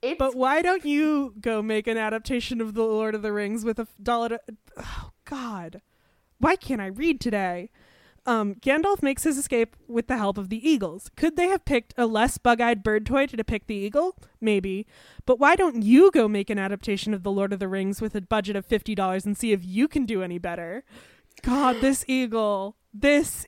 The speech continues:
Speaker 2: eagle, my dudes.
Speaker 1: What? Okay, I skipped ahead and I'm, I'm now at part two and I skipped ahead to the end.
Speaker 2: Mm-hmm.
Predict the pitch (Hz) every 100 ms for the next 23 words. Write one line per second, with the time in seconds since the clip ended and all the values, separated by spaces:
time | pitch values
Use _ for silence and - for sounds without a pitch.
0 | _ 262 277 226 226 214 208 214 208 196
1 | 233 233 214 214 196 - - - - _
2 | _ _ _ _ _ _ _ _ _ _
3 | _ 294 247 349 453 403 - 311 403 285
4 | 226 277 370 - 359 440 370 247 277 277
5 | 254 226 - _ - 262 277 - 254 277
6 | 285 320 349 - 302 277 - - 240 233
7 | 262 - 240 233 233 - 247 254 285 262
8 | 220 208 226 226 - 262 196 - _ _
9 | _ _ _ 208 208 240 - 190 196 233
10 | 262 277 277 _ _ 247 277 240 190